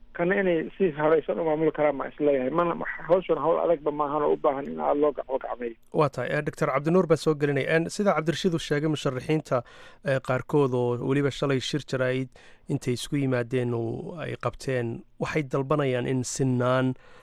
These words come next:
Speaker 2: en, loo sinaado, sida matalan, eh, warbaahinta dalka taalloo kale, tan dowladda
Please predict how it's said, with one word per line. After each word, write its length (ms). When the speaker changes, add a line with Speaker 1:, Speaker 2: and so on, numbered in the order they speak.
Speaker 2:
en, 340
loo 220
sinaado, 500
sida 180
matalan, 460
eh, 180
warbaahinta 640
dalka 400
taalloo 480
kale, 260
tan 220
dowladda 440